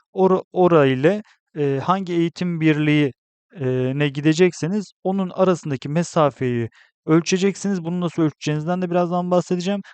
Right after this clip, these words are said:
Bu eğer sekiz yüz kilometreye kadar bir kilometre çıkıyorsa, mesela beş yüz kilometre çıkıyorsa bir gün yol alırsınız.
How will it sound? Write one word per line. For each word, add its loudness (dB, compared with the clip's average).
Bu 0
eğer 6
sekiz -4
yüz -2
kilometreye 0
kadar 2
bir -14
kilometre -4
çıkıyorsa, -4
mesela -2
beş 4
yüz -6
kilometre -2
çıkıyorsa 0
bir -2
gün -2
yol 0
alırsınız. -4